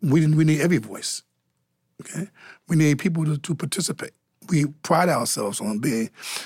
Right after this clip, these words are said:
activists. We pride ourselves on being informative, okay? Uh, and we pride ourselves on our membership being participatory. And that means you. So, no, those who, who don't get it and want to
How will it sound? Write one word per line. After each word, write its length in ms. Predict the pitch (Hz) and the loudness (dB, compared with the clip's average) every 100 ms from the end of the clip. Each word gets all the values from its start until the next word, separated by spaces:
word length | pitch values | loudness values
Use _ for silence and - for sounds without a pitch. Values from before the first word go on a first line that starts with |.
| - - | -12 -4
activists. 680 | 165 147 160 151 170 - - | -2 0 0 0 0 -4 -10
We 60 | - | -6
pride 220 | - 151 | 0 2
ourselves 360 | 143 - 143 139 | 2 0 -2 -4
on 120 | 127 | -4
being 140 | 117 | -2
informative, 800 | 110 - 143 143 - 147 147 - _ - - - - | -2 -2 0 0 2 0 0 -6 _ -20 -20 -20 -10
okay? 220 | - 151 - _ - | -4 -4 -4 _ -6
Uh, 360 | - 123 123 - - - - | -2 0 0 -4 -12 -20 -14
and 80 | - | -2
we 60 | 151 | 0
pride 200 | 180 175 | 4 4
ourselves 340 | 170 - 156 | 2 0 -2
on 80 | 156 | 0
our 140 | 147 | -2
membership 520 | 151 170 175 - 156 - | 0 0 0 -2 -6 -4
being 180 | 156 | -4
participatory. 720 | 139 151 202 - - - - - - _ _ _ - - - _ - | -2 -2 -2 -2 -8 -12 -12 -16 -20 _ _ _ -20 -20 -20 _ -6
And 140 | 151 | 0
that 140 | 151 165 | 2 4
means 240 | 151 139 | 2 2
you. 160 | 147 104 _ _ - - - | 0 -6 _ _ -20 -20 -16
So, 500 | - 151 139 131 156 - | -4 2 4 4 2 -2
no, 220 | 165 143 143 | 2 2 2
those 400 | 156 170 180 - | 2 4 2 0
who, 340 | 175 151 165 - | -4 -4 -6 -8
who 360 | 185 160 147 - _ _ - | -6 -4 -4 -10 _ _ -8
don't 260 | 147 151 143 | -2 0 2
get 180 | 151 147 | 2 2
it 180 | 175 - _ | 0 -4 _
and 180 | - 139 | -12 -4
want 160 | 135 147 | -2 -2
to 240 | - 143 | -4 -6